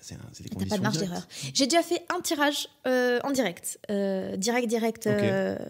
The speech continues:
Speaker 2: sur le, le loto. Non, l'euro million. Oh, je ne sais plus. L'un ou l'autre, puisqu'il y avait un match de foot. C'est généralement pour ça. Les
Speaker 1: D'accord.
Speaker 2: matchs de foot, tu sais, ça prend l'antenne à vingt heures trente-cinq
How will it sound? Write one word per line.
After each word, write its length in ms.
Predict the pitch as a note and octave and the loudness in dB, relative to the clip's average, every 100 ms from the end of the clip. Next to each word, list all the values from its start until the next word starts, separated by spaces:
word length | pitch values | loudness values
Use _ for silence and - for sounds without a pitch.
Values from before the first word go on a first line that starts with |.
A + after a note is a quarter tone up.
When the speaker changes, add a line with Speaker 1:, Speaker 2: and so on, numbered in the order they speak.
| - | -4
Speaker 2:
sur 220 | - - A3+ | -2 0 2
le, 420 | G#3 G3+ G3 G3 G3+ G3+ G3 | 4 4 4 2 2 0 0
le 760 | F#3+ F3+ F3+ F3+ F#3 F#3 F#3 F#3+ | 0 2 2 0 0 0 0 2
loto. 260 | G3 F4 C5+ - - _ | 4 4 2 -2 -20 _
Non, 100 | C#4+ A4 | 0 2
l'euro 200 | E4 D#4 | 0 0
million. 320 | D4+ B3 D4+ - - _ _ _ _ _ A#3 | 0 -2 -4 -12 -20 _ _ _ _ _ 0
Oh, 20 | |
je 80 | A3 | 2
ne 60 | A3 | 2
sais 100 | F#3+ | 0
plus. 240 | - - - - | -6 -16 -18 0
L'un 140 | A3+ | 6
ou 80 | A#3+ | 8
l'autre, 340 | B3+ F#4 - - - - - | 8 6 2 -8 -14 -16 -12
puisqu'il 680 | - C#4 - - D#4 D#4+ C4 | 0 4 4 6 6 6 8
y 100 | B3+ | 6
avait 420 | B3 A#3+ C#4 C#4+ | 6 6 8 8
un 140 | C4+ | 8
match 200 | A#3 A#3 | 8 6
de 80 | A#3 | 6
foot. 340 | A#3+ - - - | 2 -2 -10 -10
C'est 140 | - B3 | 2 4
généralement 440 | B3+ B3 A#3+ B3 | 4 4 2 2
pour 200 | A#3+ A#3 | 0 -2
ça. 200 | - G3 - | -2 -4 -8
Les 60 | - | -4
Speaker 1:
D'accord. 140 | - A3+ | 4 8
Speaker 2:
matchs 120 | A#3 | 8
de 120 | A#3 | 8
foot, 180 | A3+ C4+ | 6 0
tu 140 | - | 0
sais, 240 | A3 C4 C4 | 2 4 4
ça 120 | B3+ | 4
prend 160 | - A#3 | 4 4
l'antenne 280 | A3+ A#3+ | 4 4
à 80 | A#3 | 4
vingt 180 | G#3+ A3 | 4 4
heures 80 | A3 | 2
trente-cinq 640 | - A3 A3 A#3 B3+ - | 2 2 4 2 0 -6